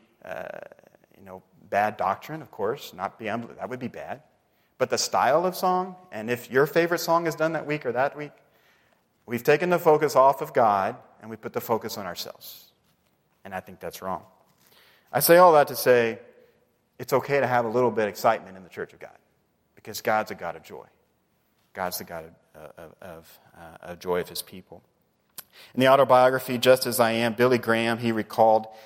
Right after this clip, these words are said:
visiting the home of one of the wealthiest men in the world in, on the Caribbean island. The man had every comfort and convenience that money could buy, yet he confessed to being miserably, uh, miserable as hell. The Gramps prayed with the man, tried to point him to Christ,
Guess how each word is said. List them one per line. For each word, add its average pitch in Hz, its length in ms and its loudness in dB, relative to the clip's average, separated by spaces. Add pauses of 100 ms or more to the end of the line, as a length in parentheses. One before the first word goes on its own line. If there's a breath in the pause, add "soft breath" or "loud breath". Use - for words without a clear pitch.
(160 loud breath)
visiting 151 560 2
the 147 100 6
home 143 280 4
of 120 160 2
one 135 240 4
of 127 80 -4
the 117 100 4
wealthiest 143 480 2
men 131 160 2
in 127 60 0
the 120 80 0
world 101 340 4
in, 98 140 -6 (120)
on 113 120 -2
the 104 60 -2
Caribbean 113 440 -2
island. 107 320 0 (480 soft breath)
The 123 100 2
man 143 180 2
had 127 140 0
every 160 260 6
comfort 170 420 2
and 165 80 0
convenience 135 600 0
that 127 160 4
money 123 300 2
could 113 200 -6
buy, 101 380 0 (420 soft breath)
yet 131 140 4
he 139 80 2
confessed 160 560 2
to 147 80 -6
being 131 340 0
miserably, 147 640 2 (360)
uh, - 180 -6 (100)
miserable 131 640 2
as 110 480 0 (360)
hell. 90 380 0 (800 loud breath)
The 117 80 -6
Gramps 117 320 -2
prayed 151 300 6
with 147 140 0
the 143 60 4
man, 135 360 2
tried 131 320 4
to 117 80 -2
point 127 240 0
him 113 80 -4
to 107 80 -6
Christ, 117 480 0